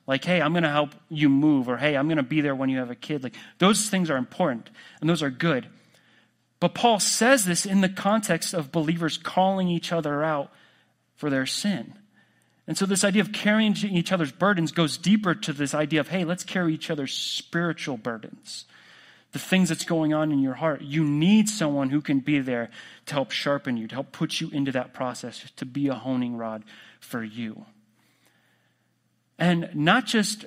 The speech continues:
for you, but then you get to turn around and be a honing rod for someone else. So one of the ways that we can sharpen each other is by having those kinds of relationships where I say, "Hey, I see this in your life.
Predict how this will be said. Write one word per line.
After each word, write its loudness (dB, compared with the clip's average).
for 0
you, 0
but -4
then 4
you 2
get 0
to -14
turn -2
around 0
and -6
be -4
a -4
honing -6
rod -12
for -18
someone -8
else. -12
So 4
one 4
of 4
the 2
ways 2
that 2
we 2
can 0
sharpen 4
each 0
other 0
is 4
by 6
having 4
those 2
kinds 2
of -2
relationships 0
where 0
I 2
say, -4
"Hey, -2
I -2
see -2
this -2
in 0
your -4
life. -6